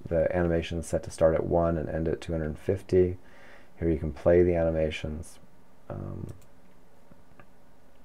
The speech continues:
I don't know what that does, don't ever use it. This has to do with keying animation, which means setting the endpoints, and then the computer calculates the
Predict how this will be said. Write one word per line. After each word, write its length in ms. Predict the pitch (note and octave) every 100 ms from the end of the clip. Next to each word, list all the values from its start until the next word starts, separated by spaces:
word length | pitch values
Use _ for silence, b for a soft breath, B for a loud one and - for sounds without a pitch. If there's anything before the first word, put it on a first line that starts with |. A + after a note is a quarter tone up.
| -
I 60 | D2
don't 160 | D2
know 60 | C#2+
what 100 | -
that 120 | -
does, 180 | - F2+
don't 260 | - - -
ever 160 | D#2+
use 220 | D#2 F2
it. 160 | F2+ - B B B B B
This 120 | F2+
has 180 | G2+ F#2+
to 80 | -
do 220 | B2 A#2+
with 160 | D#2+ -
keying 480 | - G2+ F#2 F2+
animation, 760 | - E2 D#2 D2+ D#2 - F2+ F2+ - - b b b
which 180 | - E2
means 260 | E2+ E2+ D#2+
setting 420 | - F2+ E2+ E2+
the 100 | D2+
endpoints, 800 | - E2 F2 - - F#2+ F2+ F2
and 220 | - D#2
then 300 | D2+ D#2 D2+
the 100 | D2
computer 340 | D2 - F#2+ D#2+
calculates 540 | - D2+ - D#2+ D#2
the 380 | - D#2 D2 D2+